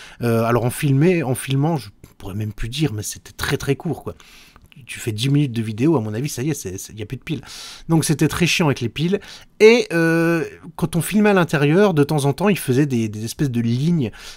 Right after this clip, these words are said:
des espèces de... Ouais, comme des bandes. Alors, un peu comme quand il y a des problèmes avec le courant, quand votre, euh, quand votre caméra est, est, est désynchronisée de, de, de, de, comment on appelle ça,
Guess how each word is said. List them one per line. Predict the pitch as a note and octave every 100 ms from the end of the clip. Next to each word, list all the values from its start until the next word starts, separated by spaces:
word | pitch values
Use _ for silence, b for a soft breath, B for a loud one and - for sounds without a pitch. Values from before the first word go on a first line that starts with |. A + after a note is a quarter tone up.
| -
des | A#2+ A#2+
espèces | B2 - D3+ B2+
de... | A#2+ A#2 A2+ A2+ A2 A2 G#2+ _ _ _ - _ _ _ - - -
Ouais, | F#3+
comme | - C3+
des | A#2+ B2+
bandes. | B2 E3+ F#3 D#3+
Alors, | C#3+ - -
un | E3+
peu | C#4+ D4
comme | G3 F3
quand | - G3+
il | F3+
y |
a |
des | D3+ D3+
problèmes | - F3+ G3+
avec | D3+
le | D#3
courant, | - E3 E3+ D#3+
quand | C3
votre, | A#2+ B2 -
euh, | A#2+ A#2+ A#2 B B -
quand | C3
votre | C3
caméra | - D3+ D3+ E3 F3+ D3
est, | B2+ B2+ F#2+
est, | B2 A#2+ A#2 A2+
est |
désynchronisée | A#2+ E3+ - D#3 E3 E3 D#3 F3
de, | C#3+ B2+ B2
de, | A#2+ A#2 A2+ A2 B B B2+
de, | B2+ B2
de, | A#2 A#2 A2+ A2 G2+ G2 A2
comment | - B2
on |
appelle | A#2+ A#2+
ça, | B2